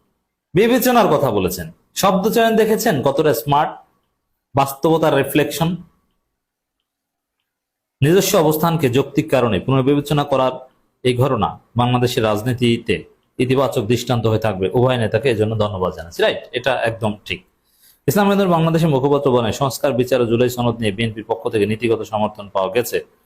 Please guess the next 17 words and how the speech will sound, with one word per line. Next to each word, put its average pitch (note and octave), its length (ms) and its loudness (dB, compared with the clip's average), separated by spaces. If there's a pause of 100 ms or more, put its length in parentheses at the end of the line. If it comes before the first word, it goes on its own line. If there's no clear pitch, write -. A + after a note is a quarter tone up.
(280)
আজকের G#2+ 400 -2 (1500)
বৈঠকে। G#2+ 400 -2 (3750)
এটা E3 200 2 (160)
স্বৈরতন্ত্র E3 640 2
মুক্ত D3+ 260 0
আগামীর C3+ 440 4
বাংলাদেশ B2 420 2
বিনির্মাণে A#2+ 480 2 (480)
পথকে B2 340 0
মসৃণ A#2 380 0
করবে A2+ 260 2
বলে A2 180 2
বিশ্বাস G2+ 380 -2
করে G#2 140 2
ইসলামী F#2 320 -2
আন্দোলন F#2 240 0
বাংলাদেশ। F2 360 -2